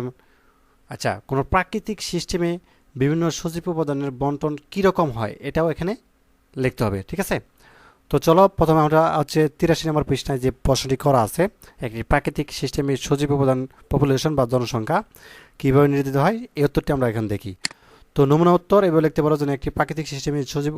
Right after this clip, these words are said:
উপাদানগুলো পপুলেশন বা জনসংখ্যা নির্ধারিত হয় চারটি বিষয় নির্ভর করে। সেগুলো কি? এক,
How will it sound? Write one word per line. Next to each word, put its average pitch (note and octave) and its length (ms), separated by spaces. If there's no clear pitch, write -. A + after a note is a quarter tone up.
উপাদানগুলো C#3 500
পপুলেশন C3+ 480
বা B2+ 140
জনসংখ্যা B2+ 420
নির্ধারিত B2 320
হয় C3+ 220
চারটি - 460
বিষয় E3 460
নির্ভর C3+ 260
করে। A2 200
সেগুলো D3 380
কি? G3 140
এক, E3 240